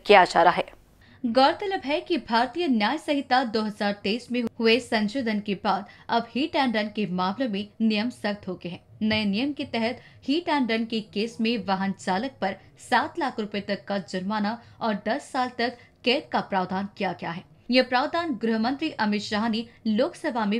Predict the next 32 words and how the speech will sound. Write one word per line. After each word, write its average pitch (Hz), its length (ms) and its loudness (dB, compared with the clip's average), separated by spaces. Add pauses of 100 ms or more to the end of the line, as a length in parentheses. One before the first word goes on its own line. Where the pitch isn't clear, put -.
पारित 196 280 0 (100)
किया, 175 200 -4 (140)
जिसके 202 280 -4
बाद 202 360 -2
यह 196 120 -2
स्पष्ट 220 420 -4
किया 190 280 -4
गया 233 180 -2
है 190 160 -6 (280)
कि 247 80 0
किसी 247 300 -2
वाहन 208 340 -2
से 277 240 -4 (280)
एक्सीडेंट 262 520 -2
होने 202 160 0
के 196 260 -4
बाद 202 280 2
यदि 196 260 -2
चालक 220 420 -6 (240)
पीड़ित 240 320 0
को 247 120 -2
छोड़कर 190 440 -6 (100)
भागता 190 300 -6
है 196 160 -8 (280)
तो 226 100 -4
उसे 214 200 -2
सात 208 360 -2
लाख 208 220 -4
रुपए 190 220 -6
तक 185 280 -6
का 196 120 -4
जुर्माना 185 600 -6